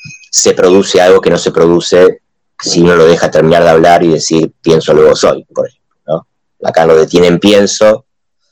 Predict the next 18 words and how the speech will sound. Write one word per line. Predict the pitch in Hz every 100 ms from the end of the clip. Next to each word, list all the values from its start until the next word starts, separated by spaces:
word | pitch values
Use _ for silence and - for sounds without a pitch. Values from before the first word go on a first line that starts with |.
| _ _ _ _ _ _ _ _ _
para | 92 85
leer | 82 92 92
ahí | 90 90
el | 90
sujeto, | - 98 117 110 107 107 117 123 _ _
que | - 80
emerge | 90 90
en | 95
el | 95
"pienso", | - 110 104 - 113 117 123 - _ _ _ -
y | 85
después | 82 90
cuando | 90 87
la | 90
frase | 90 - 92
continúa, | 87 87 92 104 104 101 101 120 - _ _ _ _ _ _ _ -
y | 78 80
Descartes | 82 82 85